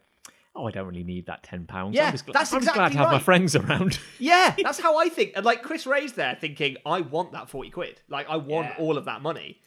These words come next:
Speaker 1: Whereas
Speaker 3: Big
Speaker 1: we're
Speaker 3: time.
Speaker 1: just a couple of, like, uh, beta male <laughs> losers who don't know... Uh, who don't know we're about to be beaten, basically.
Speaker 2: It's 'cause we don't care
Speaker 3: I,
Speaker 2: if we
Speaker 3: I,
Speaker 2: are or
Speaker 3: I,
Speaker 2: not.
Speaker 3: I don't like losing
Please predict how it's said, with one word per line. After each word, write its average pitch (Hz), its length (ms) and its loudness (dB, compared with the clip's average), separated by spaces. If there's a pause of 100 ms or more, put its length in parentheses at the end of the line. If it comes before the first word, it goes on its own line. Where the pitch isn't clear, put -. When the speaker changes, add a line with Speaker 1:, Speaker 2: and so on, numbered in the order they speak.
(120)
Speaker 1:
Whereas 143 220 -2
Speaker 3:
Big 147 80 -10
Speaker 1:
we're 170 160 4
Speaker 3:
time. 175 40 -10
Speaker 1:
just 151 160 -6
a 143 60 -8
couple 143 260 -8
of, 110 140 -10
like, 113 360 -6
uh, 110 280 -6 (120)
beta - 380 0
male 107 520 0 (100)
<laughs> - 80 -20
losers 127 680 0
who 107 140 -2
don't 123 240 -2
know... 120 420 -2
Uh, 120 400 0 (320)
who 143 120 -6
don't 147 200 -2
know 143 140 0
we're 135 100 0
about 135 260 -2
to - 60 -14
be 135 80 -4
beaten, 120 460 -4
basically. - 560 -12 (260)
Speaker 2:
It's - 100 -20
'cause 190 160 -8
we 190 80 -4
don't 170 180 -4
care 156 220 2
Speaker 3:
I, - 20 -2
Speaker 2:
if 151 100 -2
we 156 120 2
Speaker 3:
I, 180 60 2
Speaker 2:
are 190 140 -2
or 139 60 -8
Speaker 3:
I, 170 80 -4
Speaker 2:
not. - 140 -12 (200)
Speaker 3:
I 151 120 -6
don't 160 320 -6 (180)
like 131 380 -8
losing 87 480 -18